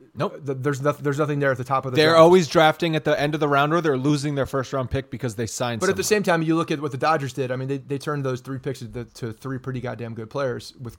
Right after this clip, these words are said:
Speaker 2: Kershaw,
Speaker 1: They're
Speaker 2: Seager, and, and, uh, Walker Buehler.
Speaker 1: The biggest difference of the first rounds is that guys who just progress through the system to make the major leagues for at least one day,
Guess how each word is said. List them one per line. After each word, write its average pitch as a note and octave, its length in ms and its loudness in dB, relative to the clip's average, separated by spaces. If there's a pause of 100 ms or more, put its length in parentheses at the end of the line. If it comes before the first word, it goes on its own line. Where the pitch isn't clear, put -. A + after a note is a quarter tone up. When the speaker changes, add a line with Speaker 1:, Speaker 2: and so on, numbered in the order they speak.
(140)
Speaker 2:
Kershaw, B2 440 -4
Speaker 1:
They're C3+ 140 4
Speaker 2:
Seager, B2+ 320 0
and, A#2+ 360 -12 (140)
and, A#2 220 -12
uh, A#2 140 -12
Walker A#2 220 -12
Buehler. A#2+ 320 -14 (1160)
Speaker 1:
The D3+ 240 -4
biggest F#3 400 0
difference F3+ 360 -2
of C#3 220 -2
the - 60 -6
first D3 360 -4
rounds A#2 520 -4
is B2 140 -8
that A#2 240 -4
guys C#3+ 320 4
who G3+ 100 -2
just D3 280 -6
progress C#3+ 500 -2
through D3 220 -6
the C3+ 100 -6
system D3 380 -8
to C3 100 -8
make C3 220 -4
the C3 60 -8
major B2 280 -4
leagues C3 240 -6
for B2 140 -8
at F2+ 100 -10
least C3+ 220 -6
one C3 260 -4
day, C#3 340 -4